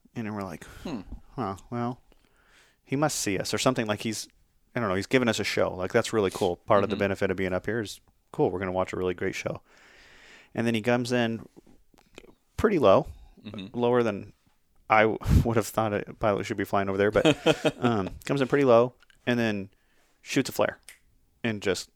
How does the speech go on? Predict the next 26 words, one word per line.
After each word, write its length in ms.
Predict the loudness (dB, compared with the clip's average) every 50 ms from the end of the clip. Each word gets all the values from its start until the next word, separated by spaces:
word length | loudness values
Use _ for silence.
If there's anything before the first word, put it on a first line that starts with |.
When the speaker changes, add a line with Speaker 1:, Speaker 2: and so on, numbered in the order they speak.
| _ _ _ _ _
Speaker 1:
psh, 220 | -12 -10 -10 -12 -14 _ _ -8
and 160 | -8 -6 -6
I'm 80 | -8
like, 260 | -8 -12 -14 -16 -18 -18
Speaker 3:
So 160 | -4 2 4 4
he, 100 | 4 2 0 -2
he 60 | -2 -2
flies 340 | 2 4 4 4 6 6
low 100 | 6 6
and 80 | 4 4
shoots 260 | 2 -4 -6 -4 0 2
a 140 | 2 2
flare, 360 | 2 0 0 2 4 6 6 6
like, 140 | 4 4 2
upside 380 | 0 0 2 0 0 0 0
down? 100 | 2 4
Speaker 1:
Yeah, 80 | 4 6
he 80 | 6 6
goes 160 | 4 4 4 4
upside 300 | 2 2 2 0 0 0
down 260 | 0 -2 -2 -2 -6
and 140 | -8 -10 -12 -16 -20 _ _ _ -2
Speaker 3:
Really? 420 | 4 6 8 8 8 8 6 6
Speaker 1:
dumps 200 | 4 4 2 0
a 40 | 0
flare. 260 | 0 0 -2 -2